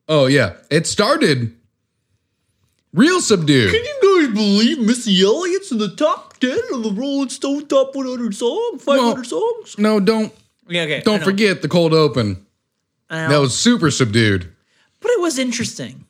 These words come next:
Speaker 2: I will have to give it that. It was interesting.
Speaker 1: It was interesting, but not a single laugh.
Speaker 2: Not a single laugh, which we've done before. Okay, I'll be honest. We've had cold
Speaker 1: When?
Speaker 2: opens. W-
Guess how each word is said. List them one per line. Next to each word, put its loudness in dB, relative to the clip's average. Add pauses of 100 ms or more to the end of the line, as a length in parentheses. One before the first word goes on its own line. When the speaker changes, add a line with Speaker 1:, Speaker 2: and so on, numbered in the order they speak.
(180)
Speaker 2:
I 0
will 0
have -4
to -6
give -6
it -12
that. -18
It -4
was -2
interesting. -8
Speaker 1:
It 4
was 2
interesting, 0
but 4 (720)
not -4
a -8
single -2
laugh. -4
Speaker 2:
Not -10
a -8
single -8
laugh, -16
which -4
we've 0
done -4
before. -6 (340)
Okay, -4
I'll 0
be -2
honest. -4
We've -6
had -4
cold -2
Speaker 1:
When? 2
Speaker 2:
opens. -8
W- -20